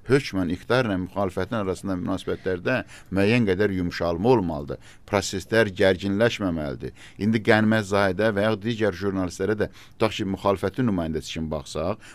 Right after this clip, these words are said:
bunların həbsi eyni zamanda Azərbaycanın daxilində, mən beynəlxalq aləmi götürmürəm. O kontekstdən qəbul olunmalıdır ki, bu iqtidarla müxalifətin münasibətini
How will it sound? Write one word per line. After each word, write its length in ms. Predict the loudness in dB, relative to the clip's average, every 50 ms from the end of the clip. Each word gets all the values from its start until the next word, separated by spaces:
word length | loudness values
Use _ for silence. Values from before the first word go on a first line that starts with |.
| -14 -6
bunların 320 | 0 4 4 4 4 2 -2
həbsi 400 | -2 -2 -4 -4 -4 -6 -4 -4 0 0 2
eyni 160 | 2 0 0
zamanda 460 | 0 -2 0 0 0 0 0 0 -2 -2 -6 -16 -20 -20 -20 -20 -16 -2 0
Azərbaycanın 680 | 2 4 4 4 4 6 6 4 4 4 4 2 2 2
daxilində, 320 | 0 0 0 -2 -4 -2 -2
mən 140 | -2 0 0
beynəlxalq 300 | 0 0 -2 -2 0 0
aləmi 260 | 0 0 0 0 -2 -2
götürmürəm. 540 | -2 -2 -2 -2 -2 -4 -2 -4 -6 -8 -10 -14 -20 -20 -6 -2
O 100 | -2 -2
kontekstdən 560 | 0 0 -2 -2 -2 -4 -6 -4 -4 -2 -2 -2
qəbul 380 | -2 0 -2 -2 0 0 0 0
olunmalıdır 400 | 0 0 -2 -2 -4 -6 -6 -8
ki, 80 | -8 -6
bu 140 | -4 -6
iqtidarla 400 | -6 -6 -4 -2 -2 -2 0 -2 -4
müxalifətin 600 | -4 -4 -2 -2 -2 -2 -2 -4 -2 -2 -4 -4 -4 -10 -20 -8 -2
münasibətini 580 | 2 4 4 4 4 4 2 2 2 0 -2